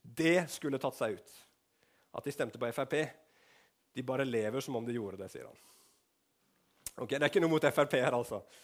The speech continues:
Men, men, men helt til slutten av artiklen så innser han at han kanskje ikke er så veldig mye bedre selv. Han innser at han også flyr jo alt for mye. Og han også holder jo på med både det ene og det andre. Og han unnskylder seg selv,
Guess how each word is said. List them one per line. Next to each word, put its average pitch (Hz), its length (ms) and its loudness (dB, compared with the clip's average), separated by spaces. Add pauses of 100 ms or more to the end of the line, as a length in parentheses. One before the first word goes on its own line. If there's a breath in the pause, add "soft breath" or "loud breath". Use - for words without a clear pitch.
(320 loud breath)
Men, 151 140 2 (160)
men, 165 160 2 (160)
men 190 140 2
helt 190 180 4
til 214 100 4
slutten 180 400 0
av 156 220 4 (100)
artiklen 156 400 -4
så 156 220 -2
innser 113 320 -6
han 131 100 -2
at 135 120 -2
han 135 80 -8
kanskje 127 200 -8
ikke 123 140 -2
er 113 60 -10
så 127 80 -8
veldig 120 100 -8
mye 127 140 -4
bedre 120 180 -6
selv. 151 240 -6 (1800)
Han 135 100 -4
innser 131 220 -4
at - 100 -10
han 135 140 -2
også 214 220 -4
flyr 120 100 -4
jo 123 80 -2
alt 101 220 -8
for 98 100 -12
mye. 78 160 -18 (720 soft breath)
Og 135 100 -6
han 139 140 -2
også 226 180 -6
holder 127 220 0
jo 123 80 -8
på 127 160 -2
med 123 100 -6
både 107 240 -4
det 123 80 -4
ene 113 160 -4
og 110 60 -6
det 120 80 -2
andre. 107 160 -6
Og 123 80 -4
han 214 240 -2
unnskylder 170 480 -4
seg 214 80 -4
selv, 240 320 4